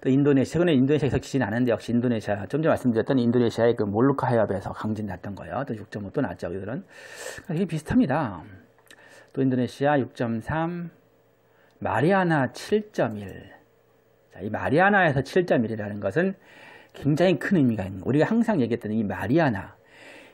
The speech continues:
이 마리아나라는 것은 말씀을 좀 전에 드렸듯이, 우리가 그 일본의 그 이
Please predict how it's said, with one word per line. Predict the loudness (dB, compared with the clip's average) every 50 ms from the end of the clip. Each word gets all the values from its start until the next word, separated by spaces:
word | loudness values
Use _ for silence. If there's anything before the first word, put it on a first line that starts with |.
| _
이 | -2
마리아나라는 | 0 0 0 0 0 2 4 4 4 4 2 2 0 2 2 2 2 2 2
것은 | 2 0 2
말씀을 | 2 2 2 2 0 0 0
좀 | 0 0 0 0
전에 | 2 2 0
드렸듯이, | 0 0 0 0 0 0 -2 -4 -2 0 0 0 0 -2 -12 _ _ _ _ _ _ _ _ _ _ _ _ _
우리가 | 0 2 4 4 4 2
그 | 0 0 0 0 0
일본의 | 0 2 2 2 2 2 2 2 2 2 2 2 0 0
그 | -2 -4 -4 -4 -6 -6 -8 -8 -10 -10 -10 -8 -8
이 | -6 -6 -6